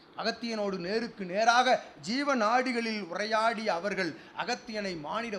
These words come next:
உருவத்தில் நேராக உரையாடுகின்ற அற்புதமான ஆற்றல்தனையும் வாய்ப்பினையும் பெற்று, இன்று நடைபெறுகின்ற சற்சங்க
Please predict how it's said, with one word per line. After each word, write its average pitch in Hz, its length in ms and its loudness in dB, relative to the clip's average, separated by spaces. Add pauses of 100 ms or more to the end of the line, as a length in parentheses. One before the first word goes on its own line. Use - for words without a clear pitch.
உருவத்தில் 196 480 -6 (380)
நேராக 240 640 2
உரையாடுகின்ற 196 640 0
அற்புதமான 214 460 -4 (160)
ஆற்றல்தனையும் 180 680 -6 (340)
வாய்ப்பினையும் 190 720 -2
பெற்று, 277 340 0 (340)
இன்று 269 280 -2
நடைபெறுகின்ற 226 640 -2
சற்சங்க 208 340 -6